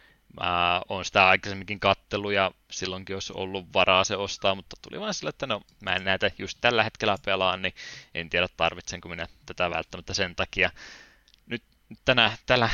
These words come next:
tänä päivänä kaduttaa ihan hirmuisesti, että en tullut sitä tekemään, koska nyt kun mä kävin katsomassa, että mistä tuommoista saa, niin ne on kyllä kadonnut ihan kokonaan, mikä on tosi omituista sellainen nykypäivänä. Ajattelin, että kuusi vuotta vanha peli,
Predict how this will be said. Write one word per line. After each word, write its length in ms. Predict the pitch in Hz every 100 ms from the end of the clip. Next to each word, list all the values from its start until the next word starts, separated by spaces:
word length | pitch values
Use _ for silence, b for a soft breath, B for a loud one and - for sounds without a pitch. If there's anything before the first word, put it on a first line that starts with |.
| -
tänä 200 | - 131
päivänä 320 | 110 98 90 95
kaduttaa 440 | 101 92 - 98
ihan 160 | 95 101
hirmuisesti, 520 | 104 90 85 87 101
että 180 | - 101
en 80 |
tullut 180 | 95 92
sitä 140 | - 95
tekemään, 420 | 92 95 90 92
koska 220 | 98 -
nyt 140 | 101
kun 120 | - 101
mä 160 | 95
kävin 360 | - 98 98 95
katsomassa, 520 | - 110 - 90 87 95
että 120 | 92
mistä 280 | 92 - 95
tuommoista 420 | 92 87 90 104
saa, 260 | 95 87 - B B B -
niin 240 | 87 - _ -
ne 100 | 110
on 100 | 104
kyllä 180 | 90
kadonnut 400 | - 87 82 78
ihan 280 | 87 87 85
kokonaan, 460 | 85 - 92 92 95 B B
mikä 220 | 98 107
on 120 | 98 92 _ -
tosi 280 | 113 - 101
omituista 500 | 98 92 90 - 90
sellainen 300 | 85 87 92
nykypäivänä. 680 | 92 90 87 90 90 90
Ajattelin, 300 | 90 90 -
että 140 | 92 104
kuusi 400 | - 104 92 -
vuotta 280 | 87 - 87
vanha 280 | 90 87
peli, 220 | - 90